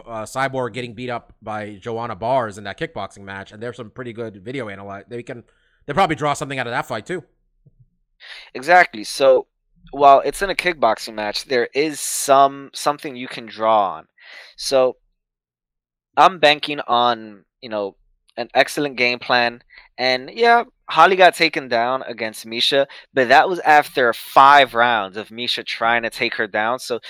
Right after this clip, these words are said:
Speaker 2: she has very solid takedown defense. Granted, if she gets taken to the down, that might be all she wrote. But I'm banking on that, her solid wrestling defense and a great game plan coming out of her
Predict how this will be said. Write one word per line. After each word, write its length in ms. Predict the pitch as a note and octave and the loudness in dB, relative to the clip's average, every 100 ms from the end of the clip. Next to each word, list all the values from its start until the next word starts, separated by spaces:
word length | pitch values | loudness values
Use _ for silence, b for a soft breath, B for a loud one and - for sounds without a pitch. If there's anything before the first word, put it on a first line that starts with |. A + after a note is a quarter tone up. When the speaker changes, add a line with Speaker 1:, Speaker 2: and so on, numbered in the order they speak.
| B | B
Speaker 2:
she 100 | - | -4
has 120 | B3 F#3+ | -4 0
very 280 | D3 D#3+ | 2 2
solid 520 | - - B2 C3 C3 A#2 | 0 0 6 6 4 -2
takedown 500 | B2 B2 C#3 C#3 C#3 | -6 -2 2 2 0
defense. 580 | C#3+ - D3+ D#3 - - b b _ | -6 -2 -2 -4 -16 -20 b b _
Granted, 380 | A#2 C3 C#3 D#3+ | -2 -2 0 -4
if 100 | A#2+ | -2
she 180 | - A#2+ | -4 -2
gets 220 | B2+ - | -2 -2
taken 240 | B2+ A#2 | -6 -8
to 120 | A#2+ A#2 | -12 -12
the 80 | |
down, 360 | G2 G#2+ B2 G#2 | -6 -2 -2 0
that 200 | A2+ G#2+ | -2 0
might 200 | A#2+ G#2+ | -4 -4
be 100 | G#2+ | -2
all 160 | A2 A2 | -2 -2
she 180 | - | -6
wrote. 340 | G2 G#2 D3+ - _ b b _ _ | -4 -2 -2 -6 _ b b _ _
But 340 | B2+ B2 A2+ _ _ _ | 4 4 2 _ _ _
I'm 180 | C3 B2+ | -4 -2
banking 380 | A2+ C#3+ D3+ D3+ | 2 2 0 0
on 140 | C#3+ | 2
that, 120 | C3 B2+ | 4 2
her 100 | A#2+ | -4
solid 440 | - A#2+ B2+ A#2 | 0 2 2 2
wrestling 440 | A#2 A2+ A2+ A2 | -2 -2 -10 -14
defense 680 | G#2+ A2 - A2 G#2+ - - b b b _ | -14 -10 -6 -6 -6 -16 -18 b b b _
and 560 | A2+ A2+ A2+ A2 G#2 F#2 - _ _ | -2 0 0 -2 -8 -20 -20 _ _
a 80 | G#2+ | -8
great 300 | G2+ A#2 G2+ | -2 -4 -4
game 220 | G#2+ G#2 | -8 -10
plan 260 | - G2 F2+ | -8 -8 -6
coming 280 | - G#2 G#2 | -12 -6 -2
out 140 | G2+ | -2
of 100 | F#2 | -4
her 260 | - G#2 | -6 -2